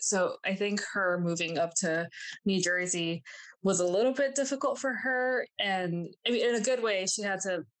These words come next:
kind of learn English a little bit more, but regardless, I did most of my, the translations for her and the interpreting for her. Um, so that, that was interesting. And I think, um,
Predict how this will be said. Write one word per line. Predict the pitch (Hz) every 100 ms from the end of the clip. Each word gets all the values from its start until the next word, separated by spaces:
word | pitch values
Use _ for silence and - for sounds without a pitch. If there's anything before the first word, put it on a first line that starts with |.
| _
kind | - 202 180
of | 170 165 - -
learn | 185 185 185 180
English | 180 220 196 180 -
a |
little | 190 185
bit | 180 165
more, | 190 180 175
but | - 175 - - _ - _ _
regardless, | 202 196 196 190 175 175 -
I | 180 180
did | 180 175
most | 170 170 -
of | 170
my, | 175 160 160 160 160 _ _ _
the | 202
translations | - 196 175 165 170 196 196
for | 208
her | 208 196
and | 185
the | 175
interpreting | 175 190 180 185 190
for | 185 190
her. | 185 185 180 - - - - - _ -
Um, | 190 185 165 160 123 - -
so | 220
that, | 196 190 190 - -
that | 233 240
was | 220
interesting. | 190 175 185 185 190 185
And | 175
I | 170
think, | 185 175 170 - - 175
um, | 165 156 147 165